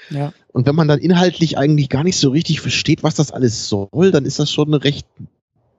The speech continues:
Speaker 2: ja, ist irgendwie eine recht dröge Filmerfahrung. Also so war es hier für mich. Ich hab eher gedacht so,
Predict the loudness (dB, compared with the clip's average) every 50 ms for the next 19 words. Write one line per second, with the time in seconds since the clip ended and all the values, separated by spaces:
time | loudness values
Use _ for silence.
0 | _ _ _ _ _ _ _ _ 0 0 0 2 4 4 4 4 4 2 0 -2
1 | -2 _ 0 0 2 4 4 4 4 2 2 2 2 2 2 0 0 0 0 0
2 | -2 -4 -8 _ _ _ _ _ _ _ -4 -2 -2 0 0 0 2 4 2 2
3 | 0 0 0 0 2 2 2 2 2 2 0 -2 -8 -14 -14 -10 -4 -4 -2 -2
4 | 0 0 0 0 0 0 -2 -2 -2